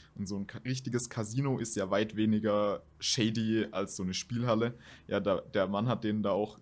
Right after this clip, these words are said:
hat, also meine Mutter war an diesem Tisch und hat, der wurde ihnen auch ganz klar erklärt, ja, also auf einer Seite, einerseits musst du langfristig ja verlieren, sonst gewinnt das Casino ja nicht.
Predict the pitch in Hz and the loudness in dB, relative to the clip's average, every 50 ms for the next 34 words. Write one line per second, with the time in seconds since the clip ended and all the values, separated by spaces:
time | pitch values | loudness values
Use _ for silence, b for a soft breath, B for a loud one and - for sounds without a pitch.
0 | - - - 123 - - - - - - - - - 107 101 95 92 92 104 107 | -18 -12 -8 -8 -8 -8 -10 -20 -20 -18 -12 -8 -8 -6 -4 -4 -2 -2 -2 0
1 | 113 113 113 98 98 98 101 101 98 92 104 - - 139 127 120 113 98 - - | 0 0 0 0 0 0 0 -2 -4 -6 -8 -4 -4 -4 -2 -2 -2 -4 -6 -8
2 | - - - - - 107 98 98 98 101 95 98 101 - - 117 117 113 117 - | -12 -20 -12 -4 0 4 4 4 4 2 0 -4 -12 -10 -6 -4 -4 -2 -2 -2
3 | 113 113 113 113 113 107 110 - - 104 107 - - 120 131 127 - - 113 110 | -2 -2 -2 -2 -4 -6 -6 -2 -2 -2 -2 0 0 0 0 0 0 2 4 6
4 | 113 - 107 110 - - 101 104 120 151 190 - b b b b b b b b | 6 6 4 0 -2 0 2 4 4 4 2 -2 b b b b b b b b
5 | 98 95 - - 104 98 101 90 - - - - - - 90 - - 104 113 127 | 2 4 4 2 2 -2 -2 -6 -6 -8 -12 -18 -12 -10 -6 -2 0 2 2 2
6 | 123 110 120 117 117 120 117 - - - - _ - - - 117 120 127 110 120 | 2 4 4 4 4 4 2 -2 -8 -20 -20 _ -12 -6 -2 0 0 2 4 4
7 | 113 113 110 - - - - - 113 120 120 127 135 139 - - - 143 135 117 | 4 4 2 0 -6 -8 -10 -8 -4 0 2 4 6 6 4 4 2 2 2 4
8 | 110 110 113 - - - 117 - - 107 - - 90 92 - - 92 92 104 113 | 4 2 0 0 -4 -6 -6 -4 -4 -4 -2 0 0 0 -2 -6 -6 -2 0 0
9 | 127 156 180 - 107 98 - - - 95 - 101 101 92 92 - - - 90 90 | 0 0 0 0 -2 -2 -4 -6 -8 -6 -4 -4 -4 -4 -4 -8 -6 -6 -6 -6
10 | - 104 104 110 113 117 117 120 131 156 - - - | -4 -2 -2 0 0 0 0 0 0 -2 -4 -8 -14